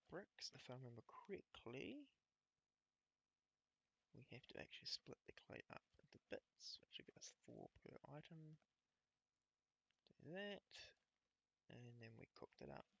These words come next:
And I probably should set this back so I don't get confused later on.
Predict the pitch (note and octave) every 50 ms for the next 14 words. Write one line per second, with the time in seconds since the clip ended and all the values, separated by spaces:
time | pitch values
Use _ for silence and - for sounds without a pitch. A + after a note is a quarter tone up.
0 | _ _ _ _ _ _ _ _ _ _ _ _ _ _ _ _ - - - _
1 | _ _ _ _ - - _ _ _ _ _ _ _ _ _ _ _ _ _ _
2 | _ - B2+ C3 B2+ B2+ - - A#2 A2+ A#2 - - - - - - - - -
3 | - - - C2 - - - - - - - - - - - - - - - -
4 | _ _ _ - C3+ - - C3+ B2+ B2 - - B2+ C3 C#3 D#3 F3 F#3+ G3+ F#3+